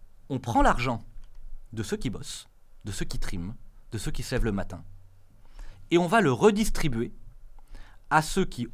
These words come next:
ou n'ont rien à faire sur le territoire national, l'immigration, ou ceux qui ne font aucun effort. Et un jour, on le paye. Je vais vous donner les preuves.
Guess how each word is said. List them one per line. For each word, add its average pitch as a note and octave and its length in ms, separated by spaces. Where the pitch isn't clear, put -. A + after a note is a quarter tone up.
ou B3 300
n'ont B2 100
rien B2 160
à A2+ 80
faire C3 140
sur A2+ 100
le F#2 80
territoire F#2+ 340
national, E3 460
l'immigration, F#3+ 600
ou G3+ 100
ceux A3 320
qui - 120
ne C3+ 60
font E3+ 220
aucun C3 300
effort. - 400
Et D3 100
un D#3+ 80
jour, F3 180
on C#3 60
le A2+ 60
paye. E2 300
Je G2+ 60
vais G#2+ 60
vous F#2+ 100
donner F#2+ 200
les B2+ 80
preuves. F#3+ 340